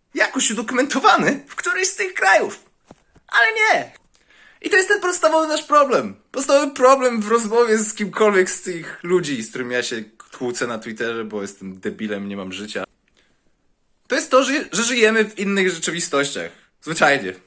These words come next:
No, jak to inaczej nazwać? Jeżeli ty żyjesz w rzeczywistości,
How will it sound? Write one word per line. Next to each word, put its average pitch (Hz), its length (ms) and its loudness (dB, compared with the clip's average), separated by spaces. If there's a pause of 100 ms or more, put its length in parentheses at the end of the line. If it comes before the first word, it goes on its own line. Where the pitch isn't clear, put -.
(360)
No, 143 80 2 (560)
jak 170 180 -2
to 180 80 0
inaczej 170 280 0
nazwać? 147 540 -2
Jeżeli 269 300 -2
ty 254 160 -4
żyjesz 214 240 0
w 170 40 -10
rzeczywistości, 117 720 -8